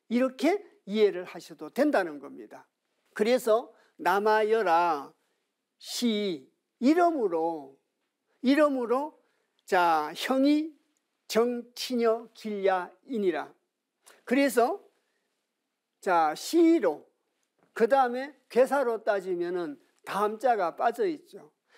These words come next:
함께하면 형통하다는 것은 이정, 발음은 이롭고 치녀 길야이니라. 여자를 취하면 길함이니라.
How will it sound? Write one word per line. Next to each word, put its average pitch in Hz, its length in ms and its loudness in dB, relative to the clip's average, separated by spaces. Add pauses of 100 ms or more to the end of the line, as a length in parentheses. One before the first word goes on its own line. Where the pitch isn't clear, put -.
(100)
함께하면 247 840 0
형통하다는 214 880 0
것은 165 480 -6
이정, 180 440 -2 (500)
발음은 226 580 2
이롭고 185 600 -2 (240)
치녀 240 420 -2
길야이니라. 175 880 -4 (400)
여자를 196 460 2
취하면 185 680 -6
길함이니라. 214 1400 -8